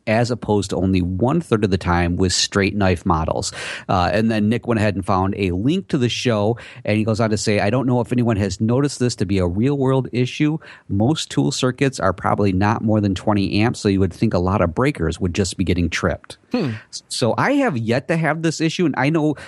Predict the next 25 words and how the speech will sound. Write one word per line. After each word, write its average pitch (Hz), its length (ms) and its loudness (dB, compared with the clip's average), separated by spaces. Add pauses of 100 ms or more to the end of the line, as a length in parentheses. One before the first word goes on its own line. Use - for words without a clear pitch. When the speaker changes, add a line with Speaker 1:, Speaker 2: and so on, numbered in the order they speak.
(180)
Speaker 1:
recently 175 680 0
when, 127 520 2
what 139 200 0
was 147 120 2
I, 127 180 2 (260)
uh, 104 260 2
I 117 60 0
was 117 160 0
working 135 320 0
on, 113 320 2 (300)
um, 87 500 0 (440)
oh 127 40 2
my 135 80 2
gosh, 143 220 0
there 107 80 2
was 104 100 2
something, 120 300 0
uh, 107 80 2 (340)
I 113 60 2
was, 104 240 -2 (140)
oh, 208 180 2
I 233 120 0
know, 180 160 0
for 123 340 -2 (160)
Sam's, 113 600 0